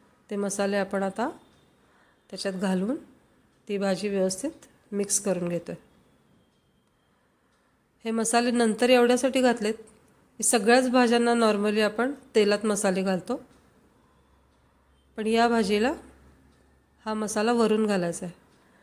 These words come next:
म्हणजे तिळाचा, शेंगदाण्याच्या कुटाचा वास भाजीला खूप छान येतो.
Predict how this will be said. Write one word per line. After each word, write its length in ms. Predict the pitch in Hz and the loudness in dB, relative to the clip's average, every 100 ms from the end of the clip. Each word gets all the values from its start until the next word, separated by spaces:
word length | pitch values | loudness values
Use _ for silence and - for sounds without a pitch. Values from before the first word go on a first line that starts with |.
| _ _ - | _ _ -12
म्हणजे 240 | 196 190 220 226 | -8 -6 -2 2
तिळाचा, 600 | 202 208 208 226 226 226 - - - | 4 2 2 0 0 -2 -10 -20 -12
शेंगदाण्याच्या 600 | - 208 196 202 208 214 | -2 0 0 0 0 -2
कुटाचा 480 | 220 220 208 208 214 | -2 -2 -2 -2 -2
वास 300 | 196 196 196 | 0 0 0
भाजीला 360 | 202 185 190 196 - | -2 0 -2 -4 -6
खूप 180 | 226 - | -10 -2
छान 180 | 196 185 | 0 0
येतो. 240 | 170 170 | -4 -10